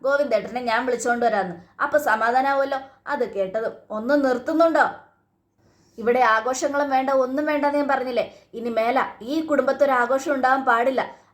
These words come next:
അമ്മേ, അപ്പൊ ഉണ്ടാക്കി വെച്ച ഭക്ഷണമൊക്കെ? ഉം, അതൊക്കെ കുഴി കുത്തി മൂട്, അതായിരിക്കും നല്ലത്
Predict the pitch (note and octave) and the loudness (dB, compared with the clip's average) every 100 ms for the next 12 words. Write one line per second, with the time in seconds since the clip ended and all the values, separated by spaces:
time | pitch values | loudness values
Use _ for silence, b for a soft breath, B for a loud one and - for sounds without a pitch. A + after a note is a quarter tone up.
0 | - A3 C#4+ C#4+ - G3+ A#3+ C4+ A#3+ B3+ | -14 -6 -6 -6 -10 -6 -2 -2 0 0
1 | C#4 D4 D4+ C4+ C4 C#4+ C#4+ C#4+ C4+ - | 2 0 0 -2 -2 -2 -2 -2 -4 -10
2 | - C4 - _ G3+ A3 A#3+ C#4+ C4+ C4+ | -12 -12 -14 _ -4 -2 0 0 0 0
3 | D#4 E4 E4+ D4+ C#4 C#4+ - B B - | 0 0 0 2 4 4 0 B B -6
4 | G3+ A#3 B3+ C4+ C#4 C4 B3 B3 | -2 0 0 -2 0 0 2 0